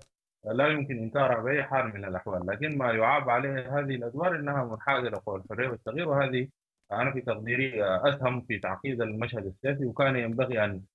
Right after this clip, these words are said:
يكون فولكر بيل لديه أدوار أو-، أوضح من ذلك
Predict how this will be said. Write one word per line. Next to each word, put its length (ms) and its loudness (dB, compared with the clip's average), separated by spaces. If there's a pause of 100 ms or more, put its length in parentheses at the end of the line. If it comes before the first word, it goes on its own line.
(180)
يكون 420 0
فولكر 400 2
بيل 260 0 (120)
لديه 480 0
أدوار 380 4
أو-، 420 4
أوضح 300 4
من 180 -4
ذلك 320 2